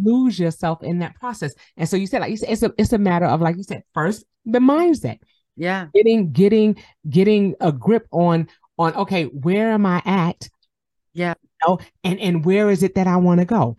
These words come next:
Speaker 2: Wanna go.
Speaker 1: I,
Speaker 2: Have
Speaker 1: I
Speaker 2: a clear,
Speaker 1: equated, I
Speaker 2: definitive
Speaker 1: equated to your navigation
Speaker 2: Yeah.
Speaker 1: system. You,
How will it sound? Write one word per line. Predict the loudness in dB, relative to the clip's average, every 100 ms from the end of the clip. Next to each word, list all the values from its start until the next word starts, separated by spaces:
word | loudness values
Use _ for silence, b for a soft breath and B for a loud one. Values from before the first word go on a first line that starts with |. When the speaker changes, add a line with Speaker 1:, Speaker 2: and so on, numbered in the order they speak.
| _
Speaker 2:
Wanna | -16 -8
go. | -2
Speaker 1:
I, | -2
Speaker 2:
Have | 0 2 2
Speaker 1:
I |
Speaker 2:
a | 2
clear, | 2 4
Speaker 1:
equated, | 4
I | 2
Speaker 2:
definitive | 0 0 2
Speaker 1:
equated | 2 2 0
to | 2
your | 2
navigation | 2 2 0 2 2
Speaker 2:
Yeah. | 2 -2 -4 -4
Speaker 1:
system. | -4 -6 -6
You, | -4